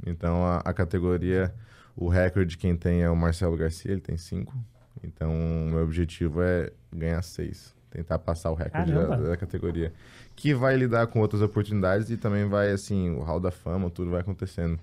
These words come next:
Speaker 1: com o decorrer do tempo. Que também é, são, é, sonhos que eu tenho de, que eu quero concretizar. E com o crescimento, assim, dos, eu valorizo muito isso. Eu acho que tem pessoas que hoje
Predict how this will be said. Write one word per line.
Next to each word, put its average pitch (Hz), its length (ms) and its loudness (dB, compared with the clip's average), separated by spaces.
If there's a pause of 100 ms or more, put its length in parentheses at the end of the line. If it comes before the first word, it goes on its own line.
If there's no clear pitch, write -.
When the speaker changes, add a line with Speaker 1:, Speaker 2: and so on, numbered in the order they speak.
(140)
Speaker 1:
com 95 100 -2
o - 20 2
decorrer 92 280 0
do 98 60 -2
tempo. 87 280 -2 (240)
Que - 100 -10
também 92 300 2
é, 92 340 2 (420)
são, 98 520 2
é, 87 340 4
sonhos 98 460 0
que - 60 -6
eu 98 40 -2
tenho 98 260 0
de, 95 480 0
que - 280 -8
eu 90 80 -2
quero 92 180 0
concretizar. 92 600 0 (880)
E 110 460 2 (460)
com 151 180 4
o 160 60 2
crescimento, 135 560 2
assim, 123 340 4
dos, 113 280 2
eu 123 140 4
valorizo 135 460 4
muito 135 280 4
isso. 107 220 4
Eu 90 80 4
acho 104 220 2
que 110 360 4 (560)
tem 123 200 6
pessoas 123 800 4
que 98 600 2
hoje 104 480 2